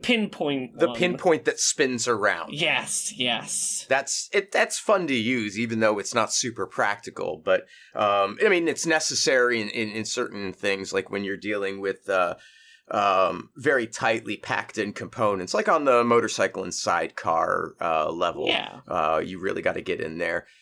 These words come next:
Speaker 2: Uh, yeah, I, I think it's very fun. There's also, like, a bunch of weird little stories, like, a bunch of small stories
Speaker 1: Yeah.
Speaker 2: going on. As you're cleaning these things, you'll get text messages from the client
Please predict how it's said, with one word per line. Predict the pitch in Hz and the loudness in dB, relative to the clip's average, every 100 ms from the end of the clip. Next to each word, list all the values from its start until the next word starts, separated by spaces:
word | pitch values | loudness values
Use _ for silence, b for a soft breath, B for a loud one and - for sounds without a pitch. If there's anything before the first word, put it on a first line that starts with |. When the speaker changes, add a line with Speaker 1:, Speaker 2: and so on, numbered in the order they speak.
| b b b b | b b b b
Speaker 2:
Uh, | - - | -14 -12
yeah, | 196 180 - - | -6 -6 -6 0
I, | 151 156 147 - _ _ - | 2 4 0 -4 _ _ -2
I | 120 | -2
think | 117 139 117 | 0 -2 0
it's | 127 - | -2 -2
very | 113 123 127 | 2 4 4
fun. | 139 143 | 2 2
There's | 160 160 | 4 4
also, | 269 302 233 226 - _ _ - | 4 6 4 4 -6 _ _ -2
like, | 165 170 | 2 2
a | 165 | 2
bunch | 131 165 - | 4 2 4
of | 175 113 | 2 2
weird | 123 156 139 | 2 2 4
little | 143 139 113 | 4 2 2
stories, | - - 139 127 95 - - | 2 2 4 4 4 0 0
like, | 147 147 | 2 4
a | |
bunch | 202 233 | 2 2
of | 214 | 2
small | - - 175 175 180 | 2 4 6 6 6
stories | - - 156 160 143 120 120 120 113 | 4 2 6 8 8 6 6 4 4
Speaker 1:
Yeah. | |
Speaker 2:
going | 139 131 127 | 4 4 4
on. | 120 113 113 117 | 6 6 6 4
As | 135 156 151 | 2 0 0
you're | 170 | -2
cleaning | - - 147 151 151 139 135 113 | -2 -10 -8 -6 -6 -6 -6 -4
these | 120 120 - | -4 -4 -4
things, | - 120 113 | -2 -2 0
you'll | 127 | -2
get | 127 127 - | 0 0 -2
text | - 131 - 113 | -4 -4 -4 -2
messages | 110 - 110 110 107 - b b b b | -2 -2 -6 -2 -2 -4 b b b b
from | - 135 120 120 117 | -6 0 2 0 -4
the | 123 | -6
client | - 143 120 101 101 | -4 0 2 4 2